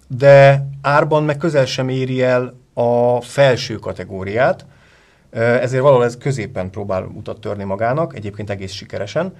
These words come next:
És ugye a switchek azok nagyon hiányoztak a Cambium portfóliójából, tehát nagyon régóta, ö, enterprise szintű access pontjaik azok vannak. Szerencsére a szoftver is eljutott már arra a szintre, hogy ezek tényleg jók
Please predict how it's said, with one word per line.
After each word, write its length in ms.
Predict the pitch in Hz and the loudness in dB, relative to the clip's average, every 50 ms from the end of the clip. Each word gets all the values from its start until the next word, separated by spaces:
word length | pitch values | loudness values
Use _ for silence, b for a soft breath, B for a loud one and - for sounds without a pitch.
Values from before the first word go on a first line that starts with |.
| b b b b b b b b b b b | b b b b b b b b b b b
És 180 | b 139 139 147 | b -2 -2 -2
ugye 200 | 170 156 170 165 | 0 2 4 4
a 60 | 156 | 4
switchek 380 | 143 - 202 240 240 - 156 143 | 2 0 -4 -6 -6 -4 -2 -2
azok 200 | 139 131 123 120 | -2 -2 -2 0
nagyon 220 | 127 127 120 110 | 0 0 0 -2
hiányoztak 580 | 104 113 110 101 101 98 95 95 - 104 92 98 | -2 -2 -2 -4 -4 -6 -8 -10 -12 -12 -8 -6
a 160 | 101 101 98 | -6 -6 -6
Cambium 400 | - 120 110 98 95 98 98 92 | -8 -8 -8 -8 -8 -8 -10 -10
portfóliójából, 800 | 95 104 101 95 - - 101 98 98 98 95 95 95 98 104 | -10 -10 -12 -12 -12 -12 -10 -10 -8 -6 -6 -6 -6 -6 -8
tehát 140 | 101 117 117 | -8 -8 -6
nagyon 160 | 147 185 165 | -4 -2 -2
régóta, 540 | 143 139 143 143 139 135 135 127 123 127 - - | -2 -2 -2 -2 -2 -2 0 0 0 0 -2 -2
ö, 180 | - 117 113 113 | -2 -2 -2 0
enterprise 460 | - 135 139 139 131 - - 117 113 110 | 0 -2 -2 -2 -2 -2 -2 -2 -2 -2
szintű 500 | - - - - 139 135 127 131 117 107 | -4 -10 -8 -6 -4 -4 -4 -4 -6 -6
access 320 | 113 113 - - 110 - | -6 -6 -6 -10 -14 -14
pontjaik 400 | - - 104 101 95 98 95 92 | -12 -10 -10 -10 -8 -10 -10 -10
azok 200 | 95 90 90 - | -12 -16 -18 -16
vannak. 480 | - - - 123 170 202 233 240 240 - B B B B B B B B B | -12 -8 -8 -4 -2 -2 -2 -2 -4 -8 B B B B B B B B B
Szerencsére 460 | B - - 127 120 110 113 120 107 | B -6 -4 -2 -2 -4 -4 -6 -6
a 40 | 104 | -6
szoftver 340 | 101 - 127 107 - 117 110 | -6 -6 -8 -8 -6 -8 -10
is 160 | 104 101 104 | -10 -10 -10
eljutott 680 | - - 107 104 107 104 101 98 107 113 107 107 110 107 | -6 -4 -2 -2 -2 -2 -4 -6 -8 -8 -8 -8 -8 -8
már 140 | 101 101 104 | -6 -4 -2
arra 160 | 104 104 101 | -2 -2 -4
a 40 | 98 | -6
szintre, 320 | 101 - 107 101 98 - | -8 -10 -12 -10 -8 -8
hogy 140 | 104 98 101 | -8 -8 -6
ezek 280 | 104 101 104 104 101 104 | -6 -6 -6 -8 -8 -8
tényleg 340 | - 127 120 110 101 92 - | -6 -6 -6 -6 -6 -8 -10
jók 320 | 98 101 101 - - | -12 -14 -14 -16 -20